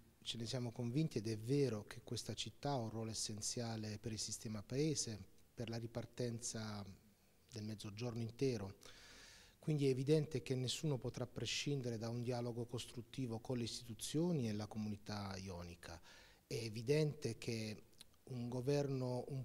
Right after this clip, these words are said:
po' più, eh, coerente con la nostra pianificazione strategica potrebbe essere un vantaggio. Lo scenario è molto complicato, molto articolato. Eh, noi tra l'altro siamo stati, eh, giustamente critici nell'interesse del territorio con un governo, come dire, amico, figuriamoci se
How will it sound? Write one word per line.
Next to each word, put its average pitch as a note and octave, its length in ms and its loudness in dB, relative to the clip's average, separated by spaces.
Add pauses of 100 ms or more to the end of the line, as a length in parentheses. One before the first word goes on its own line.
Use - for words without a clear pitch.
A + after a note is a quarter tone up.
po' C3 160 0
più, C3 520 2
eh, A#2 280 -4
coerente B2+ 840 0
con A2+ 220 -2
la A2+ 80 0
nostra B2 300 -2
pianificazione B2 640 -2
strategica A#2 680 -2
potrebbe A2 400 -6
essere A2 420 -2
un A#2 120 -6
vantaggio. G2+ 720 -4 (440)
Lo B2+ 100 -2
scenario C3+ 400 2
è - 20 2
molto B2 300 0
complicato, - 580 -8
molto A#2 300 -4
articolato. C3+ 720 0 (320)
Eh, G#2+ 380 -6
noi C#3+ 280 4
tra B2 160 -2
l'altro C3 260 0
siamo A2+ 260 0
stati, B2 680 0
eh, A2 420 -2
giustamente B2+ 640 -2
critici C3 560 0
nell'interesse A#2 580 0
del A2 140 -2
territorio A#2 460 0
con A#2+ 160 -2
un A#2+ 100 0
governo, A2+ 720 2
come A2 220 -2
dire, A2 160 0
amico, D3 400 4
figuriamoci A#2+ 680 0
se A2+ 260 0